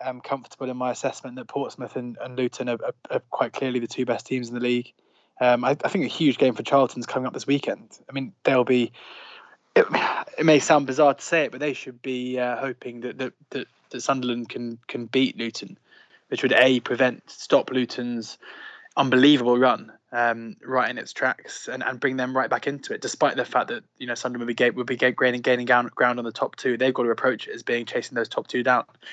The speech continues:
and any help that Sunderland can give them would be great. I mean, they've seen last weekend that, that Sunderland are a team that they shouldn't be afraid of. Um, as you mentioned, I think that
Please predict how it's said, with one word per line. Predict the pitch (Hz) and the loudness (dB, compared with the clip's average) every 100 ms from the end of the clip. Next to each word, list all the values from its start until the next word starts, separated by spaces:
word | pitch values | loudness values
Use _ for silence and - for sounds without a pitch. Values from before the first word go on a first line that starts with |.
| - | -4
and | 131 | 0
any | 135 | 2
help | 117 127 | 2 -2
that | 113 | -4
Sunderland | 139 127 120 | -4 -4 -6
can | 123 | -4
give | 123 | -4
them | 120 | -2
would | 120 | -4
be | 120 | 0
great. | 127 135 98 _ | 4 4 2 _
I | - _ - | -20 _ -6
mean, | 127 | 2
they've | 135 131 - _ _ _ _ _ - | 6 4 2 _ _ _ _ _ -10
seen | - 156 135 127 120 - - - - - | 2 6 6 4 0 -10 -20 -20 -14 2
last | 131 123 - | 2 4 -2
weekend | 123 131 127 131 - | -4 -2 -2 -6 -10
that, | 123 117 - - | -6 -6 -8 -10
that | 135 | -10
Sunderland | - 131 123 120 120 | -4 -4 -2 -4 -2
are | 120 | -2
a | |
team | 110 127 123 120 | -2 -2 -2 -4
that | 117 | -4
they | 127 127 117 | 0 0 0
shouldn't | - 127 117 | -2 -6 -4
be | 123 | -4
afraid | 107 131 127 127 | 0 2 4 2
of. | 127 - _ _ _ - | -2 -8 _ _ _ -8
Um, | 117 | 0
as | 131 123 | 2 4
you | |
mentioned, | 127 104 - 123 | 0 -2 -4 -2
I | 113 | -2
think | 127 | -4
that | 113 | -6